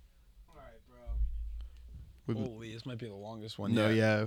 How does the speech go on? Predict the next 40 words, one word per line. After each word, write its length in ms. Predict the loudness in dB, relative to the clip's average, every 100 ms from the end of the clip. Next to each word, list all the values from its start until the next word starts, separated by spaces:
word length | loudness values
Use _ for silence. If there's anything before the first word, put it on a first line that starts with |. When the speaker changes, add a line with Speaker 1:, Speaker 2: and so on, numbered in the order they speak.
| 0
Speaker 2:
I 140 | -2 -2 -4 -2
took 200 | -2 0
t-, 100 | -6 -2
I 80 |
took 240 | -2 0 -4 -2
track 300 | 0 2 2
of 60 | -2
when 160 | -2
we 80 | -2
started 460 | -2 0 2 2 -2
it. 60 | _ _ _ _ _ _ _ _ _ _ _
Speaker 1:
Did 180 | -8 -6
you? 180 | -4 -4
Speaker 2:
Yeah. 280 | -2 -2 -2 -4 -10 -18 _ -20 _ _ _ _ -4
It's 240 | -4 -2
not 460 | -2 0 2 0 -2
the 60 | -4
longest. 400 | -4 -6 -6 0
Actually, 400 | 0 2 -2 -2
maybe 260 | -2 -2
it 80 | -2
is. 240 | -4 -6 -10 _ _ _ _ _ _ _ _ _
What 120 | 0
was 100 | 2
our 100 | 2
longest 320 | 2 2 -2 -2
one? 280 | -4 -4 -8 -14 -20 -20
Speaker 1:
Like 100 | -20
an 100 | -18 -16
hour 140 | -14 -14
and 120 | -14
tw-, 80 | -20 -20 -20
fifteen. 600 | -20 -20 -20 -18 -14 -16 -18 -16 -10
Speaker 2:
Yeah, 180 | -6 -6
we're, 100 | -6 -6
we're 240 | -6 -4
over 160 | -4 -4
that 200 | -4 -6
now. 180 | -6 -8 _ _ _ _ _ _ _ _ -20
Speaker 1:
Ugh. 180 | -18